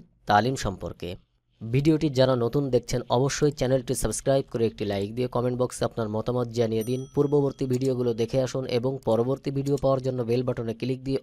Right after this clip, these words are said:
অল করে রাখুন। আর ভিডিওটি শেয়ার করে সকলকে কোরআন শেখার সুযোগ তৈরি করে দিন। আমার এই চ্যানেলের মধ্যে নাদিয়াতুল কোরআন কায়দার পূর্ণাঙ্গ রূপে একটি কোর্স রয়েছে, তাইসিরুল কোরআন কায়দার একটি কোর্স রয়েছে। ওই কোর্সগুলি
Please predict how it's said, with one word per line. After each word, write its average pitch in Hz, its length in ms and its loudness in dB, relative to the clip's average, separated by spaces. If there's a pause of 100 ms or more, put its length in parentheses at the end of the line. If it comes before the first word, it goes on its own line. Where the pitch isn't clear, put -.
অল 135 100 4 (100)
করে 101 200 -2
রাখুন। 127 260 -6 (360)
আর 143 80 10 (100)
ভিডিওটি 135 420 -2
শেয়ার 120 240 2
করে 139 120 -4 (100)
সকলকে 123 360 -2 (100)
কোরআন 120 280 -2 (120)
শেখার - 280 -4 (100)
সুযোগ 123 220 -2 (120)
তৈরি 92 240 -4
করে 92 220 -6
দিন। 92 120 -8 (340)
আমার 151 200 6
এই 156 120 2
চ্যানেলের 151 400 4
মধ্যে 147 220 4 (100)
নাদিয়াতুল 139 500 2
কোরআন 120 240 0 (100)
কায়দার 120 340 2
পূর্ণাঙ্গ 151 360 2 (100)
রূপে 117 240 -2
একটি 131 220 -8
কোর্স 135 200 0 (120)
রয়েছে, 131 260 0 (220)
তাইসিরুল 151 520 4
কোরআন 127 240 0 (100)
কায়দার 113 360 2
একটি - 220 -8
কোর্স 151 200 2 (120)
রয়েছে। 127 300 0 (440)
ওই 170 80 8 (120)
কোর্সগুলি 143 480 4